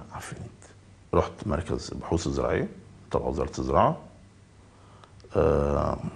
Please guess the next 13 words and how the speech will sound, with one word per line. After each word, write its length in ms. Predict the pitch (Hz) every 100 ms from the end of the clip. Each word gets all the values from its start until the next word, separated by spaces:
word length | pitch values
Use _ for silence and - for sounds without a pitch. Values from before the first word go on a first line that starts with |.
| - - - - -
ودخلت 320 | 90 87 82 -
سألت، 300 | - - - - -
قلت: 220 | 80 80
"أنا 100 | 78
عاوز 180 | 73 76
أحلل 520 | - 82 82 95 - -
الطماطم 960 | 87 58 - - 50 - - 80 82 85
دي 180 | 87 -
على 160 | -
حسابي 340 | - - 90 151 - -
وأنا 200 | - -
فقدت 260 | - 87 -
شخصية". 360 | - - -